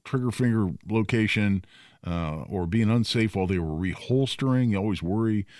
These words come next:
uh, in a course like that where we're drawn from a holster. A lot of folks can, uh, uh, in, in other situations, you've seen this out there on YouTube or covered on, in the media, folks can be unsafe on getting the gun back in the holster,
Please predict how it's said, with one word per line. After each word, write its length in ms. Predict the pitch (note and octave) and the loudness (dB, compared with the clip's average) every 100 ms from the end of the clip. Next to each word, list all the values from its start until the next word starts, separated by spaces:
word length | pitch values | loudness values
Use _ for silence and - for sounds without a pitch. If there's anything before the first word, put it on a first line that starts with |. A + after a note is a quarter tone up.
| - - - - | -20 -20 -20 -10
uh, 260 | D#2+ D#2 D2+ | -6 -4 -6
in 160 | F#2 F#2+ | -4 -4
a 80 | D#2+ | -4
course 380 | - A2+ G2+ | -4 -4 -4
like 280 | E2+ G2 G#2+ | -2 -2 0
that 180 | A#2+ G#2+ | 0 0
where 120 | F2+ | 0
we're 120 | E2 | -2
drawn 320 | D#2+ G2+ G#2 G#2 | -2 0 0 0
from 180 | A#2 | 0
a 60 | G#2 | 0
holster. 500 | G#2+ G#2+ - A2 G#2 | 2 0 0 -2 -2
A 100 | D2+ | -2
lot 180 | D#2+ E2+ | -2 -2
of 80 | - | -2
folks 340 | G#2+ G2 - - _ _ _ _ _ _ _ _ - - | -2 0 -4 -6 _ _ _ _ _ _ _ _ -20 -4
can, 380 | C3 A#2+ A2+ A2+ | 2 4 4 4
uh, 240 | A2+ G2+ - - - - - _ _ | 4 2 -4 -20 -20 -20 -20 _ _
uh, 380 | A2 G2 F2+ E2 - | -4 -2 -2 -4 -2
in, 360 | B2+ G2+ D2+ | -2 -2 -4
in 300 | A#2 G2+ B2 | -4 0 2
other 160 | C3+ C#3 | 2 2
situations, 640 | - C3 C3 C#3 D3 C#3+ | 0 0 2 2 4 2
you've 220 | A2 F#2+ - | 2 2 2
seen 220 | C#3 A2+ | 2 2
this 240 | A2 G2+ | 2 2
out 180 | A#2 G#2+ | 2 0
there 140 | B2 | 2
on 140 | G#2 G2 | 2 2
YouTube 500 | A#2+ B2+ C3+ B2+ G2+ | 2 0 0 0 -2
or 140 | D#2+ - | -6 -8
covered 600 | - A2+ G#2+ F#2 E2+ - _ _ _ - | -4 -2 0 -2 -6 -12 _ _ _ -8
on, 200 | F#2 F2+ | -6 -6
in 200 | - A2+ | -2 -2
the 60 | F#2+ | 2
media, 420 | A#2 B2 A#2+ A2 - - - - | 2 4 2 0 -4 -20 -18 -4
folks 220 | C3 - | -2 2
can 100 | A#2+ | 2
be 140 | A#2 | 4
unsafe 420 | A#2 A2+ B2 A#2 | 4 2 2 2
on 100 | G#2+ | 2
getting 160 | G#2+ A2+ | 0 0
the 60 | B2 | 2
gun 240 | C3+ B2+ | 2 2
back 300 | G2+ A2+ - | 2 -2 0
in 100 | D3 | 0
the 80 | B2+ | 0
holster, 420 | B2 G3 - - | -2 -4 -6 -14